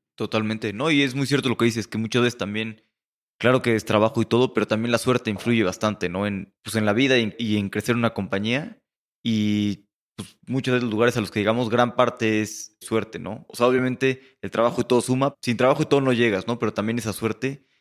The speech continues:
siempre acaba afectando. ¿Y cómo funciona bien, bien el producto de Solvento? Es factoraje financiero para l-, los transportistas, pero ¿cómo funciona un poquito esta parte del transportista para alguien que no es de la industria como yo?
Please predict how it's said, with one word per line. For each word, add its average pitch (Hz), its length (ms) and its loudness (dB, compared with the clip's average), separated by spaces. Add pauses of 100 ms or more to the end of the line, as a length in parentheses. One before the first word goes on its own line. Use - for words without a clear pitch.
(160)
siempre 101 260 -4
acaba 98 540 -4 (100)
afectando. 95 520 -10 (460)
¿Y 156 80 -8
cómo 185 160 2
funciona 139 360 0
bien, 131 280 2
bien 127 500 0
el 117 140 -4
producto 123 320 0
de 113 40 2
Solvento? 107 460 0
Es 143 160 0
factoraje 127 460 -2
financiero 120 640 0 (420)
para 110 220 6
l-, 107 120 0 (180)
los 117 160 -2
transportistas, 127 720 -2 (300)
pero 135 140 2
¿cómo 170 180 2
funciona 135 300 0
un 131 60 -2
poquito 127 280 -2
esta 131 180 -2
parte 127 280 0
del 110 300 -2
transportista 110 520 -4
para 127 80 4
alguien 135 180 2
que 117 120 0
no 117 100 2
es 117 80 2
de 117 60 0
la 113 80 -2
industria 104 340 -4
como 92 160 -8
yo? 110 160 -4